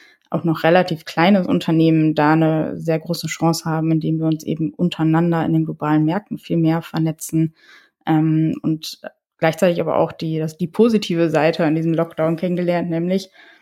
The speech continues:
am Ende gibt's weniger Emissionen, weil wir alle nicht mehr durch die Gegend reisen. Wir haben mehr Zeit. Ich musste nicht mehr pendeln. Das, äh, konnte ich eben auch wieder positiv in meine Arbeit stecken. Und ich glaube, das ist einfach ein neues Zeitalter. Und,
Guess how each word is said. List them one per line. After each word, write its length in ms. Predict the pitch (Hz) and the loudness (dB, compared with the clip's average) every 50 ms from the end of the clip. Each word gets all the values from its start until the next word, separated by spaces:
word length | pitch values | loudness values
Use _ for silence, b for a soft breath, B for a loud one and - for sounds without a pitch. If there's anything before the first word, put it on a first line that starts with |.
| b b b b | b b b b
am 120 | - - | -2 0
Ende 160 | - 170 175 175 | 2 2 2 2
gibt's 240 | 175 175 - - | 0 -2 -4 -2
weniger 320 | 160 175 175 175 175 170 - | 0 2 2 2 2 0 0
Emissionen, 560 | - 175 175 - - 208 220 214 175 160 - | -2 -2 -4 -2 0 2 2 2 2 0 -4
weil 160 | - 160 165 160 | -4 -6 -4 -4
wir 160 | - - - | -4 -2 0
alle 160 | 165 165 175 | 0 2 2
nicht 220 | 170 165 170 - | 0 0 -4 -4
mehr 100 | - 170 | -2 -2
durch 180 | 165 165 165 - | -2 -2 -6 -8
die 100 | - 170 | -10 -8
Gegend 360 | - 175 175 180 185 180 - | -4 -2 0 0 0 -2 -2
reisen. 320 | 170 165 170 170 170 170 165 | -2 0 0 0 0 0 0
Wir 140 | 160 147 | -2 0
haben 160 | 175 180 175 170 | -2 -2 0 0
mehr 180 | 160 156 160 | -2 -2 -4
Zeit. 400 | - - - 175 190 208 208 208 | -6 -4 0 2 2 2 2 0
Ich 160 | - 175 - | -2 -6 -6
musste 260 | - 180 175 - - 175 | -6 -6 -6 -4 -4 -4
nicht 200 | 175 175 - - | -4 -2 -4 -6
mehr 80 | 156 | -8
pendeln. 560 | 156 - - 185 208 208 190 196 196 196 190 | -6 -2 0 2 2 4 4 4 4 4 2
Das, 240 | 175 170 - - - | 0 -2 -8 -12 -12
äh, 100 | - 170 | -12 -12
konnte 260 | 160 - 180 170 165 | -8 -6 -6 -6 -4
ich 200 | 175 - - - | -6 -10 -10 -10
eben 180 | - 165 170 - | -8 -6 -4 -4
auch 240 | - - 180 - - | -2 -2 -4 -4 -4
wieder 320 | 190 180 180 175 175 175 - _ _ _ _ _ | -4 -2 0 0 -2 -2 -6 _ _ _ _ _
positiv 580 | - - 202 185 190 185 - - - 185 180 185 | -2 0 2 2 2 0 -2 -2 -4 -2 -2 0
in 100 | 170 170 | 0 0
meine 280 | 165 160 160 160 - | 2 2 0 0 0
Arbeit 320 | - - 185 208 208 202 - | -2 -2 0 0 0 -2 -2
stecken. 420 | - - 185 180 - 185 185 185 B B B B B B B B B B B B - | -4 -4 -2 0 0 0 0 0 B B B B B B B B B B B B -4
Und 120 | 180 175 | -2 -2
ich 120 | 160 160 - | -2 -2 -2
glaube, 220 | 160 151 170 185 | 0 2 4 4
das 160 | 170 156 - | 4 2 0
ist 120 | 107 - - | -2 -4 -2
einfach 220 | - 175 170 170 | -2 -2 -2 0
ein 80 | 175 170 | 0 0
neues 320 | 165 165 165 165 165 - | 2 2 0 -2 -4 -8
Zeitalter. 800 | - - 175 196 - - - - 175 175 175 180 180 175 170 160 | -6 -2 0 0 0 0 0 0 0 0 0 -2 -2 0 0 0
Und, 220 | 165 160 160 - | -2 -2 -4 -6